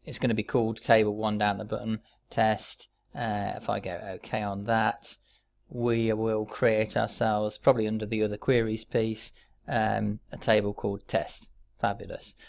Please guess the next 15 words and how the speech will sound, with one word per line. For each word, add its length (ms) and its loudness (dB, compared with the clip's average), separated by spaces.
And 80 4
that's 200 4
how 200 6
I 80 2
started 420 4
off 140 -4
with 160 -6
this. 160 -4
So 140 -2
I'm 60 0
gonna 120 0
delete 360 -6
that. 180 -12
Um, 400 -4
so 840 -2